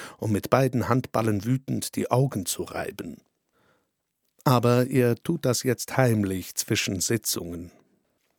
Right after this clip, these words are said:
Doch während der offen zelebrierte Stress inspirierend und der freimütig eingestandene immerhin noch stimulierend waren,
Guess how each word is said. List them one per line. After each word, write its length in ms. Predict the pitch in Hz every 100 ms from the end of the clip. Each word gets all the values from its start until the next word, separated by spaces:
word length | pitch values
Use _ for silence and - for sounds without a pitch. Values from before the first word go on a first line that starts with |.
| _ _ _ - - - _ _ -
Doch 400 | 139 143 - - -
während 540 | 135 151 156 147 -
der 240 | 135 127 156
offen 240 | - 156
zelebrierte 760 | - 127 113 135 175 180 120
Stress 420 | 104 139 127 123 -
inspirierend 1120 | 127 104 - 120 113 123 123 127 139 156 -
und 380 | 123 107 - -
der 240 | 95 90
freimütig 760 | 87 101 120 107 104 107 104 -
eingestandene 920 | 135 139 131 - 123 123 120 113 113
immerhin 520 | - 127 101 95 110
noch 240 | 98 90 -
stimulierend 760 | - 95 98 131 175 147 113 127
waren, 340 | 131 127